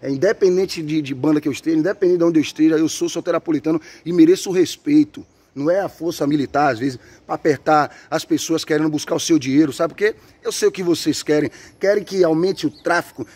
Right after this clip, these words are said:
querem que aumente realmente o, a pessoa dentro de casa só pode fazer isso, traficar, só pode virar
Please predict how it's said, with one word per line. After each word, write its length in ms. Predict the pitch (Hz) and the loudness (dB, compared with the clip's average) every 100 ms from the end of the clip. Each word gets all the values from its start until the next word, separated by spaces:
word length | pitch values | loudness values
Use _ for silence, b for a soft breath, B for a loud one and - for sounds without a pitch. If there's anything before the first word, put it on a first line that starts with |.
| B | B
querem 180 | 190 190 | -6 -4
que 80 | 196 | 0
aumente 480 | 175 175 190 180 165 | 0 0 -2 0 0
realmente 480 | 151 175 165 170 | 2 2 2 0
o, 100 | 165 156 - | -2 -4 -8
a 60 | 165 | -6
pessoa 240 | 196 190 | -6 -6
dentro 160 | 180 180 | -2 -2
de 60 | |
casa 140 | 196 185 | -2 -6
só 100 | 151 | -6
pode 160 | 180 | -6
fazer 160 | 180 165 | -2 -2
isso, 100 | - | 0
traficar, 680 | 156 143 131 - 185 196 B B B | -2 -4 -8 0 2 2 B B B
só 160 | - | -14
pode 220 | - 160 | -6 -4
virar 400 | 147 151 151 135 | 0 0 0 -2